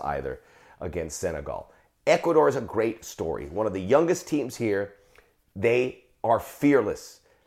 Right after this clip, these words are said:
and they are fit, and they run teams out. This is a team that should win the group, and I know I'm jinxing them here, and probably make a quarterfinal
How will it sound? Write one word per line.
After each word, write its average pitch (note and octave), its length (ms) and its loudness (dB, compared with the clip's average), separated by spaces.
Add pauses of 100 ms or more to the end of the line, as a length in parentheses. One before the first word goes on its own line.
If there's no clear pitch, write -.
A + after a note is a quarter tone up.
(100)
and G#2+ 180 -4
they G2 140 2
are E2 100 2
fit, - 600 -2 (360)
and A2 200 -2
they G#2 120 0
run A2 680 0
teams A2+ 460 -4 (100)
out. - 380 -8 (420)
This C3+ 220 2
is C#3+ 120 -4
a D#3 60 -2
team A#2 520 -4 (180)
that G2 120 -4
should D#3 300 2
win F3 160 4
the F3 80 2
group, C3 340 4
and - 80 -6
I F#2+ 80 0
know G2 140 0
I'm A#2+ 80 -2
jinxing C#3+ 400 -2
them F2+ 140 -2
here, D#2 240 -8 (260)
and G#2 160 -6
probably B2 320 6
make A2 220 0
a G#2 40 -8
quarterfinal E2+ 680 -6